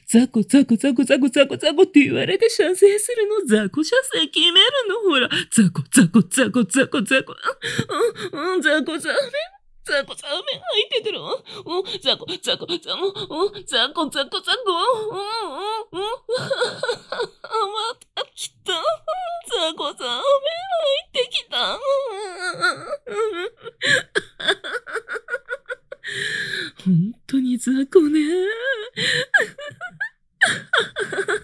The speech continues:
<laughs> じゃあ、私のことをもっとしっかり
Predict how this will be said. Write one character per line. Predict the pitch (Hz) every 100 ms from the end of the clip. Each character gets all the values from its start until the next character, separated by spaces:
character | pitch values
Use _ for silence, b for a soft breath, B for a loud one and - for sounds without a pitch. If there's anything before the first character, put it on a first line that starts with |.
| 403 415 - - B 381 349 311 285 269 B _ _
<laughs> |
じ | - 196
ゃ | 185
あ、 | 214 220 202 202 208 - - 190 254 269 294 294 285 277 269 262 - _ _ - B B B B B B B B - -
私 | 170 165 208 - 220
の | 220
こ | - 214
と | -
を | 233 233 233 202 226 214 -
も | 175 208
っ | - _ _
と | - 175
し | - - - 226
っ | - _ _ _ _ -
か | 196 226
り | 226